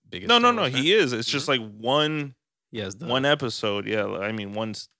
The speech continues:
Speaker 2: one part of
Speaker 1: one,
Speaker 2: the series. Yeah, he had
Speaker 1: one
Speaker 2: a silver
Speaker 1: silver leg.
Speaker 2: leg.
Speaker 1: Nobody really thought about that.
Speaker 2: Yeah.
Speaker 1: Because in toys and, like, other things outside of the movie, he's all gold.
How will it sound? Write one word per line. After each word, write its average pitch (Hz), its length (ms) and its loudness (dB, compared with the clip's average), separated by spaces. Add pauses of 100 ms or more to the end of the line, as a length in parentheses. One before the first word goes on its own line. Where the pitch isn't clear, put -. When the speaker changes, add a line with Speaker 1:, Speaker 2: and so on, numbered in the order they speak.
Speaker 2:
one 110 120 -10
part - 200 -6
of 92 40 -4
Speaker 1:
one, 98 40 -8
Speaker 2:
the 95 40 -8
series. 104 480 -4
Yeah, 120 160 -4
he 104 140 -10
had 135 80 -4
Speaker 1:
one - 60 -8
Speaker 2:
a - 20 -16
silver 127 340 -8
Speaker 1:
silver 135 140 -6
leg. - 120 -2
Speaker 2:
leg. - 80 -18 (520)
Speaker 1:
Nobody 104 320 -8
really 104 260 -8
thought 110 220 -6
about 90 220 -10
that. - 180 -10 (260)
Speaker 2:
Yeah. 95 80 -12
Speaker 1:
Because 120 320 -2
in 104 380 -6
toys 147 760 -2 (600)
and, 92 400 -6
like, 87 240 -8
other 107 240 -4
things 101 240 -4
outside 107 360 -2
of 107 80 0
the 98 60 -8
movie, 92 260 -10
he's 92 220 -14
all 85 200 -8
gold. - 420 -14